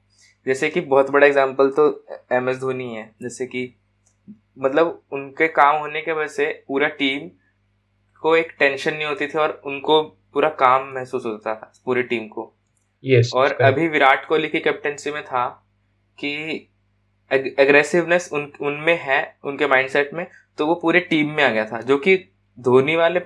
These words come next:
Speaker 1: माइंडसेट भी बेस्ट था, जो बहुत ज्यादा काम आया था टीम को। और
Speaker 2: करेक्ट।
Speaker 1: जो कोहली का जो माइंडसेट था एग्रेसिवनेस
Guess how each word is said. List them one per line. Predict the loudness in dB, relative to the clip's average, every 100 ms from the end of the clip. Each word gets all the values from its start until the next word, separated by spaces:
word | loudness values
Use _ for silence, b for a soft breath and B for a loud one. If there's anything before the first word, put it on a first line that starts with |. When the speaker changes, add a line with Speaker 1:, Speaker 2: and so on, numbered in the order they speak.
| -4
Speaker 1:
माइंडसेट | 0 2 2 -2 0
भी | 0
बेस्ट | 2 2 0
था, | -6 -6 _ _ _ _ _ _ _ _ _ _
जो | 0 2
बहुत | 6 4 4
ज्यादा | 4 4 4
काम | 2 2
आया | 2 2
था | 0
टीम | -2 -4 -8 -6
को। | -8 -8 -12 _ _ _ _
और | 4 6 6
Speaker 2:
करेक्ट। | 0 _ _ _ _ _ _ -10
Speaker 1:
जो | 2 4 4 2 -4
कोहली | 2 2 2
का | 2 2
जो | 2
माइंडसेट | -2 -2 0 -2 2
था | 2
एग्रेसिवनेस | 2 0 -2 -6 -6 -8 -10